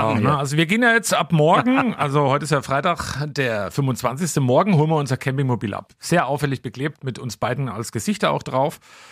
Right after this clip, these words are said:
Speaker 2: Ähm, bin ich sehr gespannt. Also morgen beim, äh, ja, Autohaus Dietz in Ebern, Freizeitcenter Dietz, holen wir unser Auto ab, unseren Wohnwagen. Und dann geht's am Montagmorgen los. Und Montagmorgen starten wir dann wieder in unsere zweiwöchige Tour. Also die nächsten vierzehn Tage sind wir wieder on the road again.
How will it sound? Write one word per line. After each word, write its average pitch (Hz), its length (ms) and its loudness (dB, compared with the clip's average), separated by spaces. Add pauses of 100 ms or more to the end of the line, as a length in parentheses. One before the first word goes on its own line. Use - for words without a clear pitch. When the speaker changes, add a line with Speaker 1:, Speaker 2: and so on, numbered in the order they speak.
(240)
Speaker 2:
Ähm, 120 340 0
bin 123 120 0
ich 120 120 -2
sehr 120 140 -2
gespannt. 135 440 -2 (360)
Also 123 180 0
morgen 139 260 2
beim, 139 280 2
äh, 120 380 0 (600)
ja, 110 220 -2
Autohaus 113 380 -2
Dietz - 320 -4
in 113 180 -6
Ebern, 127 360 0
Freizeitcenter 123 600 -2
Dietz, 131 260 -4
holen 131 120 2
wir 123 60 4
unser 104 240 0
Auto 110 220 0
ab, 175 180 -2
unseren 120 300 0
Wohnwagen. 131 640 -2
Und 147 140 -8
dann 139 120 -2
geht's 170 160 0
am 160 100 4
Montagmorgen 196 580 4
los. 135 400 2 (540)
Und 131 120 2
Montagmorgen 180 760 4
starten 160 340 0
wir 165 80 2
dann 151 160 0
wieder 147 180 2
in 139 80 0
unsere 131 220 0
zweiwöchige 120 600 -2
Tour. 226 320 0 (200)
Also 127 180 0
die 117 80 -2
nächsten 135 280 -4
vierzehn 135 280 -4
Tage 117 240 0
sind 135 140 -4
wir 117 80 0
wieder 110 300 -2
on 143 180 2
the 165 60 4
road 196 340 4
again. 220 480 2